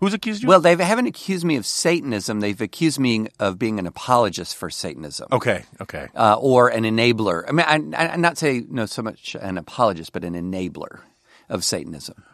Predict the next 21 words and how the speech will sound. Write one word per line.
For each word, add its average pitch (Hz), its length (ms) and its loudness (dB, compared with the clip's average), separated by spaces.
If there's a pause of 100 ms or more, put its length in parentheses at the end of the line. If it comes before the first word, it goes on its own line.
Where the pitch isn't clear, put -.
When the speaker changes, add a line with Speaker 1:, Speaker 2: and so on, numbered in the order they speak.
(120)
Speaker 2:
Uh, 104 340 6
Speaker 1:
Um, 165 100 6
Speaker 2:
an 180 140 6
enabler 175 360 6
of 113 80 -4
all 127 300 6
bad 104 300 4
things, - 400 -10
right? 82 220 -2
Speaker 1:
Because 131 260 4
liberalism 120 600 6
is 90 140 -4
value 101 380 8
neutral 92 360 -2
or 87 320 -4
an 90 60 -2
Speaker 2:
'Cause 139 160 2
Speaker 1:
all 143 60 0
Speaker 2:
liberty, 120 600 4
because 107 300 -2
freedom 104 640 -2